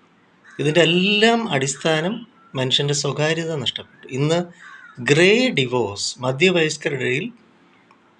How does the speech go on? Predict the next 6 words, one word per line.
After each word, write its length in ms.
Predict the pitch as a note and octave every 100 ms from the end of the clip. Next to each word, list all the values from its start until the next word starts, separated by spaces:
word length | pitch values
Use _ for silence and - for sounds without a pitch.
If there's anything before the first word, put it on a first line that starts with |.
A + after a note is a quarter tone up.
| _
വിവാഹബന്ധം 760 | C#3 D3+ E3 E3 D#3+ C#3+ C#3+ C#3+ B2
ഏർപ്പെടുന്നത് 640 | B2 A#2+ A#2 A#2 A2+ A2+ C#4+ - _ _ - - -
സാധാരണമായിക്കൊണ്ടിരിക്കുകയാണ്. 1300 | - B2+ C3 D3 D3 C3 A2 - G#2 - - - F#2+ - _ _ _ _ _ - -
കാരണം 280 | - C3+ E3
മനുഷ്യൻ്റെ 440 | D#3 C#3+ C#3+ E3+ F3
സ്വകാര്യത 540 | D#3+ C#3 D#3+ E3